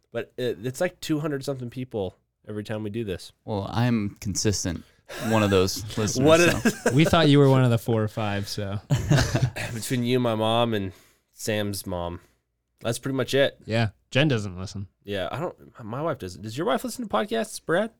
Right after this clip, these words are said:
Speaker 2: Not a whole lot, no.
Speaker 1: Yeah.
Speaker 2: Yeah.
Speaker 1: Well,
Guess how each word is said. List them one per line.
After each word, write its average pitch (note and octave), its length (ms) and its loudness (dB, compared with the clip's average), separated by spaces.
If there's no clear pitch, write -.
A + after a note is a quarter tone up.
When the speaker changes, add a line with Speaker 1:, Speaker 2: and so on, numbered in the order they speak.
Speaker 2:
Not D#3 200 0
a E3 60 2
whole D3 160 2
lot, B2 320 0
no. A2 240 -4
Speaker 1:
Yeah. C3 320 2
Speaker 2:
Yeah. A#2 140 -12
Speaker 1:
Well, G#2+ 280 4